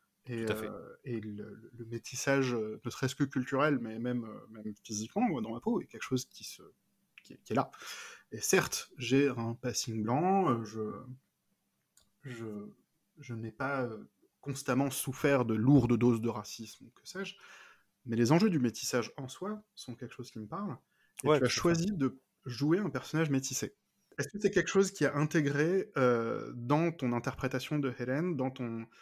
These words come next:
Speaker 1: dans la manière qu'elle avait de s'affirmer ou au contraire de, de faire profil bas dans les moments où ça craignait trop, trucs comme ça ? Est-ce que,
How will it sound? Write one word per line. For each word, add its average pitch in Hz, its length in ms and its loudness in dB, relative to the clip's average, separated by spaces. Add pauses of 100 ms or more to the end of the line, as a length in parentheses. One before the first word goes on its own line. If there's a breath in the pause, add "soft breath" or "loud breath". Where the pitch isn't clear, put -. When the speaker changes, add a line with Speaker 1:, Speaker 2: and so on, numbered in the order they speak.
(320 loud breath)
Speaker 1:
dans 127 100 0
la 120 100 4
manière 151 440 0
qu'elle 123 180 0
avait 131 220 2
de 127 100 -2
s'affirmer 139 840 0 (100)
ou 156 160 6
au 131 60 6
contraire 147 460 0
de, 117 180 0
de 113 100 -4
faire - 200 -12
profil 123 340 -6
bas 135 140 4
dans 131 100 0
les 120 80 -2
moments 120 200 -2
où 127 100 -2
ça - 140 -10
craignait 123 320 -8
trop, 139 220 -10
trucs - 180 -20
comme 123 140 -10
ça ? - 220 -12 (520 loud breath)
Est-ce 143 200 0
que, 220 360 -2